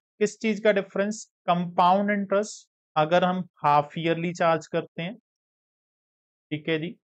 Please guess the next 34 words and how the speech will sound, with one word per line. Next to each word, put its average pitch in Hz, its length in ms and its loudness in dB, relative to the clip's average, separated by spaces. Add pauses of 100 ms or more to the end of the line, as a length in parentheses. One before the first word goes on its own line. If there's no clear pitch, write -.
(120)
और 190 160 4
simple 180 480 0
interest 131 480 -4
के 139 100 -2
बीच 120 280 -8 (320)
पूरे 170 260 0
एक - 140 -6
साल 120 300 -4
का, 117 180 -10 (440)
ठीक 151 100 -10
है 160 80 -2
जी, 170 120 -8 (220)
time 165 260 -2
period 185 220 -2
एक 180 160 -6
साल 185 260 0
है, 214 60 -2 (360)
और 156 80 -4
compound 175 520 2
interest 196 360 -2
हम 175 220 -2
half 151 260 2
yearly 160 220 -2
charge 156 320 0
कर 165 160 -2
रहे 185 100 -2
हैं, 220 60 -2
simple 156 360 -4
interest 143 320 -4
annually 151 360 -4
charge 143 300 0
कर 139 100 -4
रहे 160 80 -2
हैं। 220 60 -8